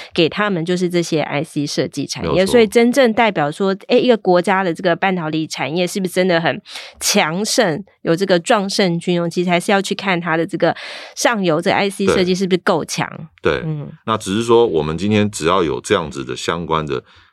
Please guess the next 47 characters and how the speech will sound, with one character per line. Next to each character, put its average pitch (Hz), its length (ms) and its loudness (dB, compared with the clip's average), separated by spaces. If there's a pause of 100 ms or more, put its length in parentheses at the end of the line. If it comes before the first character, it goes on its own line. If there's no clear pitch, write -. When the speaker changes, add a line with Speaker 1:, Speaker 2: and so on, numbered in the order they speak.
Speaker 2:
奖 67 240 -4
励 80 140 -4
措 69 260 -4
施， 64 240 -12
对 - 140 4
我 73 60 2
们 67 100 -6
整 67 160 -10
个 64 80 -10
半 80 180 -4
导 67 160 -6
体 67 140 -10
业 71 160 -6
来 60 160 -8
讲， 60 260 -16 (400)
整 90 280 0
体 67 220 -8
啦， 62 260 -6
就 80 100 -4
是 80 80 -2
说 80 160 -2
你 69 140 -10
不 82 80 -2
要 85 160 2
说 80 180 -4
只 67 140 -10
是 76 280 -6 (440)
独 71 140 -4
厚 78 180 2
到 69 280 -2 (220)
台 69 160 -6
积 71 140 -12
电 69 320 -2
拿 67 180 -6
得 65 100 -6
到， 62 260 -4
大 87 140 -4
家 82 160 -2
如 80 120 -2
果 65 100 -2
都 71 100 -2
可 73 160 -4
以 65 60 -2
受 65 260 -4
惠 65 180 -6
的 60 100 -8
话， 62 60 -10